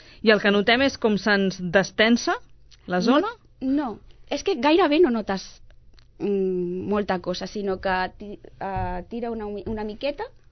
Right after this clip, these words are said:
Speaker 1: Mm.
Speaker 2: tens una miqueta de, de tensió aquí, en el coll, i és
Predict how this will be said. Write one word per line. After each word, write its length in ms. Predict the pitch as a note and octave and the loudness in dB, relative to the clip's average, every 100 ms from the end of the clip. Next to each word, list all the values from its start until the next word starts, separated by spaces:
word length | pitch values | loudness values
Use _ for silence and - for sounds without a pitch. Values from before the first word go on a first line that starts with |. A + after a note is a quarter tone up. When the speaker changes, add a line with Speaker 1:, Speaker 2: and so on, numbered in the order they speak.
| - - | -10 0
Speaker 1:
Mm. 100 | G#3 | 2
Speaker 2:
tens 180 | D#4+ A3 | 2 0
una 120 | G#3 | 0
miqueta 320 | G3+ G#3 G3+ G3 F#3+ F#3+ F#3 F3+ | 0 -2 0 0 2 0 0 -4
de, 320 | F#3 G3+ - G3 | -6 -10 -10 -8
de 120 | F#3+ | -6
tensió 380 | F#3 - G#3 F#3 | -6 -4 -2 -2
aquí, 300 | F3+ B3+ D#4 | -2 -2 0
en 300 | G#3+ F3+ F#3 | -2 -2 -4
el 120 | F#3 | -4
coll, 220 | B3 D#4 | -2 -2
i 200 | B3 F#3 | -2 -6
és 260 | - - | -6 -8